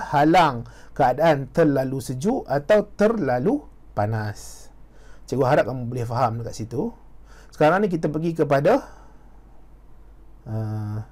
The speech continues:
kawalan suhu yang dikawal oleh hipotalamus. Okey, ada kawalan suhu dikawal oleh hipotalamus. Hipotalamus ni akan mere-,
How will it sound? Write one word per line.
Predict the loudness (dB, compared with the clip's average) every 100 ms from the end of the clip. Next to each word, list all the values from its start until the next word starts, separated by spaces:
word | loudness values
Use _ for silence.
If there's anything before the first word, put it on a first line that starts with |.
| -20 -20 -20 -8
kawalan | 2 6 6 4 2
suhu | 0 0 2 2 0 -8 -20 -20 -8 2
yang | 2 4
dikawal | 2 4 6 8 6 6
oleh | 4 2 2 -2 -8 -12 -20 -20 -20 -20 -20 -20 -20 -20 -20 -20 -20 -2
hipotalamus. | -2 2 4 4 4 2 0 -2 -6 -10 -14 -12 -10
Okey, | -4 0
ada | 0 -2 -2
kawalan | 0 0 -2 -4
suhu | -2 -2 -2
dikawal | 0 2 4 2 0
oleh | -8
hipotalamus. | -8 -6 -6 -2 -4 -2 -2 -2 -6 -20 -20 -2
Hipotalamus | 0 4 4 6 6 4 4 2 2
ni | 0 -2 -2 -10 -20 -4
akan | -2 2 2 2
mere-, | 0 2 4 4 2 -2